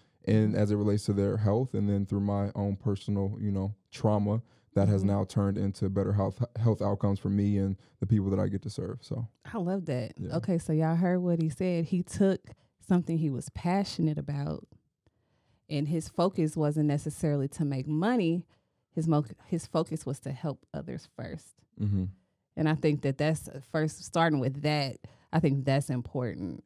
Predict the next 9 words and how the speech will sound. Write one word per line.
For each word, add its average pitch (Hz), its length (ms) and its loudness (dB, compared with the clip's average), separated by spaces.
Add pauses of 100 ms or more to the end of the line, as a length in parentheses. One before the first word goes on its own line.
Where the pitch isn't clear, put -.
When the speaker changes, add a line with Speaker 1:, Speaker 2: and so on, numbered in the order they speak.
Speaker 2:
I 131 40 -6
don't 139 160 -4
wanna 139 180 -4
let - 260 -8
that - 220 -10
go, - 400 -8 (680)
like, 113 200 -8 (640)
unnoticed, 131 720 -2
because 135 600 0